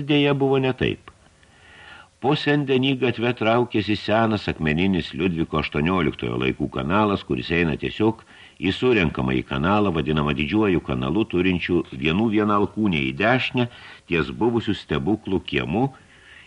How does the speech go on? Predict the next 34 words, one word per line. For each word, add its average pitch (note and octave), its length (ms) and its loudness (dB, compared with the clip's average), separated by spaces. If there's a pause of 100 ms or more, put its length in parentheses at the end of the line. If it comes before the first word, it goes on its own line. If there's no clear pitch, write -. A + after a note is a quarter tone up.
ir E2+ 160 -2
vienų B2 300 2
vieną D3 260 2
šaką E2 400 0
Sen C3 240 -2
Marteno C2 480 0
kanalą, A#1+ 560 -2
kurio D2+ 240 0
keturios C2 480 -2
linijos G2+ 400 0
kertasi E2+ 720 -2
kryžmais. B1 640 -2 (640)
O F#2+ 160 0
dėl A2+ 160 2
mažosios C3 480 0
Valkatų B2+ 480 0
gatvės B1+ 400 -2
rankovės, A#1 480 -2
kurios C#2 320 -2
įeinamoji A#1+ 560 0
anga B1+ 320 -2
buvo A#1 320 -2
prie A1+ 240 -4
Korinto B1 480 -4
smuklės, D3 480 -4
tai C3 140 0
ji C#3+ 100 -2
niekuomet C3+ 480 -2
nesisiekė B2+ 640 -2
su C2+ 160 -6
Sen B1+ 160 -2
Denis C2 320 -2
gatvės B1 400 -4
požemiu, C#3 460 0